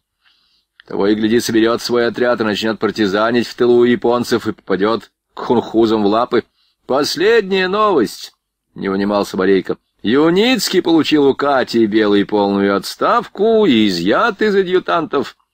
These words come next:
и сослан на постройку батареи у Кумернинского люнета, верст за семь от Нового города". "Кто ж теперь адъютантом?" "Пока никого нет, а кандидат всего один — это ты".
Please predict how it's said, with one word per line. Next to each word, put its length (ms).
и 260
сослан 520
на 60
постройку 520
батареи 640
у 140
Кумернинского 760
люнета, 600
верст 320
за 160
семь 300
от 140
Нового 320
города". 380
"Кто 260
ж 80
теперь 220
адъютантом?" 600
"Пока 320
никого 340
нет, 360
а 160
кандидат 540
всего 320
один — 300
это 220
ты". 280